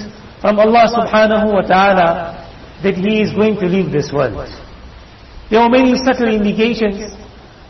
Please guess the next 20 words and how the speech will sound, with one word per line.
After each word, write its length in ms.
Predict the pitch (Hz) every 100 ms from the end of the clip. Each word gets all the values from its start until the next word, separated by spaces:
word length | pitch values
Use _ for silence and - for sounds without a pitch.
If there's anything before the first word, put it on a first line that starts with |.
| - -
We 80 | 175
find 240 | 220 226
when 140 | 220 202
Nabi 240 | 208 220
sallallahu 400 | 208 208 202 214
alayhi 300 | 208 196 202
wa 80 | 185
sallam 340 | 180 214 208
was 160 | 180 -
sending 540 | 220 208 196 185 185 - - - - - - -
Sayyidina 320 | 202 196 202 185
Mu'adh 400 | 185 202 208 202 196
radiallahu 540 | 190 190 190 196 196
ta'ala 260 | 202 185 185 196
anhu 720 | 190 196 190 - - - -
to 80 | -
Yemen. 380 | 196 220 214 220 196 - - - -
You 120 | 185
know, 160 | 208 240
nobody 500 | 214 262 208 226 220